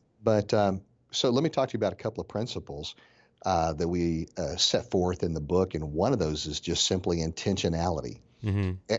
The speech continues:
Speaker 1: everything we do has to be done with a sense of intentionality in order for us to get where we wanna go. Otherwise, we all fall prey to drift. And, uh, just like culture, just like relationships,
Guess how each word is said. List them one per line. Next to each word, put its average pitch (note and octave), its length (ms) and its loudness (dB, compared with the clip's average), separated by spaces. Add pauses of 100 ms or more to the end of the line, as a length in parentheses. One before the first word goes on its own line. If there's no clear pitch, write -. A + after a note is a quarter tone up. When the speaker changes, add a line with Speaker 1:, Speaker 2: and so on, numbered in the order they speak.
(140)
Speaker 1:
everything A2+ 380 2
we G2+ 200 4
do E2 340 4
has F2 200 0
to - 60 -14
be E2 80 -2
done F2 260 0
with D#2 120 -2
a D#2 40 -4
sense F2 300 0
of E2+ 60 -2
intentionality E2 720 0
in D#2+ 80 2
order E2 220 2
for E2 180 0
us - 120 -2
to D2+ 100 -2
get D#2+ 380 0 (300)
where F2 140 2
we F2 100 4
wanna D#2 200 -2
go. D2+ 520 0
Otherwise, F2+ 460 2
we E2 120 -4
all E2+ 180 0
fall E2 340 -2
prey E2 380 -4
to - 140 -8
drift. F#2 420 2
And, D#2+ 120 -4 (640)
uh, F#2 100 2
just A#2 220 0
like G#2+ 220 2
culture, B2 500 0
just G#2+ 220 -2
like G2+ 260 2
relationships, F2 1000 -2